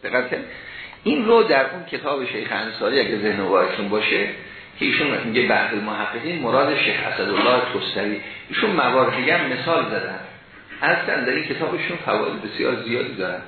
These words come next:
موارد دیگه هم مثال زدن. حتی ایشون از مرحوم شیخ توسی موارد رو نقل کردن که در یک مثلاً کتاب رهن، یک مسئله که هم در رهن می‌دن در بی،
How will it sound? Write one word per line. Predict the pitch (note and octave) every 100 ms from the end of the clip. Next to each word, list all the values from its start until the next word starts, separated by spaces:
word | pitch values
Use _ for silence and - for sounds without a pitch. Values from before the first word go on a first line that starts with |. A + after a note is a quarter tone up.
| - - - - - -
موارد | A#2 A#2 A2+ G2+
دیگه | G#2+ C#3
هم | D3
مثال | A#2+ - C3+ G#2+
زدن. | G2 F#2+ - - - - -
حتی | - - G3+
ایشون | E3+ - F#3 F3+ - - - - A2 A#2+ A#2 A2+ - -
از | B2 A2 - A2
مرحوم | A#2 A2+ A2+ A2
شیخ | A2 G#2+ G2+ G#2+ G2+ G2+ - - - - -
توسی | - A2+ - D#3 F#3 F#3+ - - -
موارد | G#2+ B2 B2+ B2 D3 G3 F3+
رو | C#3+
نقل | A#2+ G#2+ G2+ G2
کردن | G#2 G2+ G2+ G#2+
که |
در | A2 A2+ A2+
یک | D#3 D3+
مثلاً | B2 - C3
کتاب | C3 A2+ A2+
رهن، | A2+ B2+ A#2 G#2+ G#2+
یک | G#2
مسئله | G#2 - A2+ B2
که | A#2+
هم | A#2
در | G#2+ G#2
رهن | A#2 C3+ C3+
می‌دن | B2+ B2+
در | A2+ G#2+
بی، | G#2 A2+